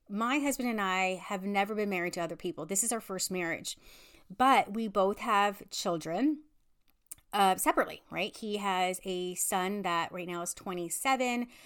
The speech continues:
My daughter is just turned sixteen. Actually, today is his son's birthday, so he's twenty-eight.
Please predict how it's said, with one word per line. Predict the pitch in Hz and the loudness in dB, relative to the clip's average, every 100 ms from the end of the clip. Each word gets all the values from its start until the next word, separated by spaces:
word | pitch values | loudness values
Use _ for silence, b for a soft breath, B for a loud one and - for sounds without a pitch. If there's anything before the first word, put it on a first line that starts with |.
| B B | B B
My | 190 196 | -4 -2
daughter | 190 185 185 185 180 - | 0 2 2 0 -2 -4
is | 185 170 | -4 -6
just | 180 185 | -6 -8
turned | - 175 | -6 -6
sixteen. | - - - 220 208 208 208 202 _ - | -6 -6 -8 -6 -6 -6 -8 -10 _ -14
Actually, | - 208 196 | -8 -6 -6
today | - 190 190 | -6 -6 -6
is | 175 165 | -6 -8
his | 160 | -10
son's | 160 156 | -10 -10
birthday, | 165 160 160 | -12 -12 -12
so | 175 | -10
he's | 170 | -10
twenty-eight. | - 190 202 - 160 156 - | -8 -6 -6 -4 -6 -6 -8